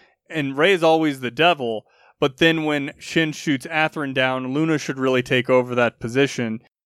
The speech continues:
And then when it comes up to here again, where you really have that position of angel versus devil on the shoulders, it makes the choice more meaningful.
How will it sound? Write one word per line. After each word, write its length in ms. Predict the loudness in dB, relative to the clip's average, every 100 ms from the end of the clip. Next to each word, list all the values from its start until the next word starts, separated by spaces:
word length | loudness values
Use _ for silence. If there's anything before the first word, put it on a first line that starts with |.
| -8
And 120 | 0
then 120 | 2 4
when 100 | 2
it 80 | 0
comes 260 | -2 0
up 260 | 0 -2 -6
to 120 | -6
here 240 | -2 0 0
again, 300 | 0 -2 0
where 100 | -2
you 140 | -2
really 300 | -2 0 0
have 260 | 0 0 0
that 220 | -4 -4
position 420 | -8 -8 -6 -6
of 320 | -6 -8 -12 _ _ _ _ _ -2
angel 360 | -2 0 0
versus 720 | 0 0 0 -4 -6 -8 -14 -20 _ -2
devil 320 | -2 0 -2
on 240 | -2 -2
the 80 | -6
shoulders, 680 | 0 2 4 2 0 -4 -14 -14
it 140 | -4
makes 420 | 0 0 -2 -12
the 140 | -8 -8
choice 520 | 0 2 2 0 -4
more 200 | -4 -2
meaningful. 720 | 0 0 0 0 0 0 -2